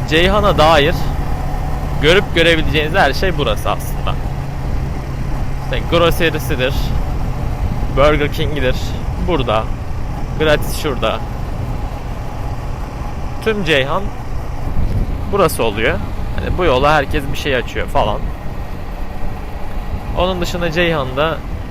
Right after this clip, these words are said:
bir de tren hattının diğer tarafı var.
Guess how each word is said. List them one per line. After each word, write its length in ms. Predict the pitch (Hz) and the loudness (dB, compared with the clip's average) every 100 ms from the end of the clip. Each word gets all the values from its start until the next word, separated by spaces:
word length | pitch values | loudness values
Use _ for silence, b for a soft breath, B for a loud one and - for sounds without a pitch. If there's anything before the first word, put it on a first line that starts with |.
| - | -6
bir 100 | 151 | 0
de 220 | 156 151 - - - - - | 2 2 0 -4 -6 -8 -6
tren 160 | 151 147 | -2 -2
hattının 380 | 139 127 151 139 | -2 -2 -4 0
diğer 240 | 139 139 | 2 2
tarafı 340 | 143 131 131 139 | 2 0 0 2
var. 180 | 123 | 0